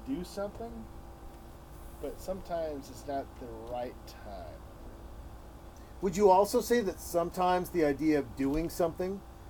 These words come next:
Speaker 2: the whole concept of doing something, we're looking at Clark, he's dreaming about his pool.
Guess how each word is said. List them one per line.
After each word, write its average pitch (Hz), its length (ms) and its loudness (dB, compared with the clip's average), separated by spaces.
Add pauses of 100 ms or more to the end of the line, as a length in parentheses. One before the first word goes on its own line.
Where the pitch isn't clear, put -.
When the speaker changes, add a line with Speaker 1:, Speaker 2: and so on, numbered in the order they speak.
(340)
Speaker 2:
the 147 120 4
whole 170 320 6
concept 170 800 4
of 135 120 2 (220)
doing 143 400 2
something, 185 680 -2 (1700)
we're 165 100 8
looking 185 180 10
at 175 120 6
Clark, 175 360 12 (320)
he's 165 220 -2
dreaming 165 520 0
about 156 220 10
his 143 120 2
pool. 143 400 2